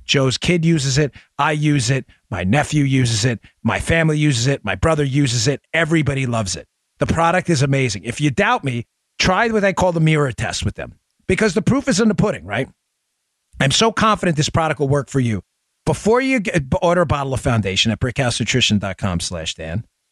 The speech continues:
give yourself a little look-see in the mirror. Well, you don't gotta take pictures or anything. Some of you are afraid of, like, uh, f-, people hacking in your phone, but take a mental snapshot of what you look like. And then seven days later,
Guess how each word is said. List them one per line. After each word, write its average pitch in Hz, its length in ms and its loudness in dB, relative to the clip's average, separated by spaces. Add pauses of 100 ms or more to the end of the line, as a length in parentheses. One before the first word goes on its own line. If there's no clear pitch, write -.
(800)
give 226 140 2
yourself 285 320 2
a 262 40 0
little 254 220 2
look-see 214 380 2
in 196 120 4
the 196 40 4
mirror. 190 400 2 (200)
Well, 294 260 2
you 285 80 0
don't 302 100 2
gotta 285 140 2
take 180 240 -2
pictures 165 400 0
or 127 60 2
anything. 160 240 4
Some 170 180 0
of 160 80 2
you 151 80 2
are 143 40 2
afraid 156 300 2
of, 143 80 0
like, 139 220 0
uh, 127 340 2
f-, 151 260 2
people 135 260 0
hacking 147 280 0
in 143 80 4
your 139 80 2
phone, 190 160 0 (220)
but - 140 0
take 349 180 0
a 339 60 2
mental 330 340 2
snapshot 127 500 0
of 120 60 0
what 139 100 0
you 151 100 2
look 143 220 2
like. - 140 -14 (1160)
And 147 140 2
then 208 100 2
seven 208 340 2
days 175 280 2
later, 135 340 2